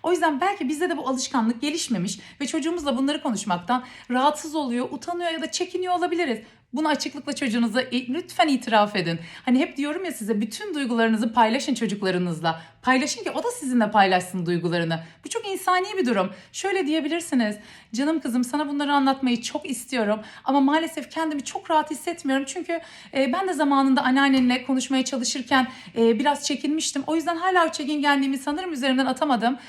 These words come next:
ama elimden geleni yapacağım. Bana biraz süre ver, bu konuyu konuşacağız." deyip çok insani, çok doğal, çok nazik bir şekilde bunu çocuğunuza aktarabiliyor olmak çok kıymetli.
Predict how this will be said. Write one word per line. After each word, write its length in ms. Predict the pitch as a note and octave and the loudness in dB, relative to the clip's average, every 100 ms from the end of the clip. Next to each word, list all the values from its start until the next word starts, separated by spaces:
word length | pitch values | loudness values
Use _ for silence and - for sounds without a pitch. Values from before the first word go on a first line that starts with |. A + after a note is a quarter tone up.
| - - | -6 2
ama 300 | D#4 D4 D4+ - - | 4 4 0 -10 -4
elimden 420 | D4+ D#4+ D4+ D#4 | -2 0 2 2
geleni 300 | C4+ A#3 G#3 | 2 2 2
yapacağım. 440 | G#3 C4 C4+ D#4+ D#4+ - _ - | 0 0 0 -2 -2 -8 _ -2
Bana 220 | G4 C#4+ | 0 2
biraz 340 | G#3 F#3 - | 2 2 -2
süre 240 | D#4 E4 D#4 | 0 2 4
ver, 160 | E4 - - - | 2 -2 -16 -8
bu 100 | F#4 | -2
konuyu 300 | B3 C4 D#4 | 2 2 2
konuşacağız." 560 | C4 A3+ A#3+ F#3+ E3+ E3 - _ G#3+ | 0 0 0 2 0 -2 -18 _ -12
deyip 540 | A3+ F#4+ E4 - _ _ - | -4 -2 -2 -4 _ _ -20
çok 220 | - - | -14 -6
insani, 540 | E4+ D4 E4 D4+ C#4+ - | -4 0 2 4 2 -2
çok 280 | F4+ D4+ | -4 2
doğal, 340 | D4+ C#4 C4 C4+ - - - | 4 6 4 0 -8 -20 -8
çok 280 | - F#4+ - - - | -2 -2 -4 -6 2
nazik 420 | A#3+ C#4 C#4 F#4+ | 6 6 4 -2
bir 60 | C#4+ | -4
şekilde 400 | C4+ B3 A3+ A#3+ | -2 -2 -2 -2
bunu 120 | B3 | -2
çocuğunuza 400 | D#4 C4+ C#4 - | -2 -2 -2 0
aktarabiliyor 640 | A#3+ A#3+ D4+ D4+ E4 F4+ | -2 -2 -4 -2 2 2
olmak 260 | C#4+ D#4 - | 2 -2 -2
çok 220 | - G#4 | -4 -2
kıymetli. 540 | G4 D#4+ C4 A#3 G3+ | 0 2 2 0 0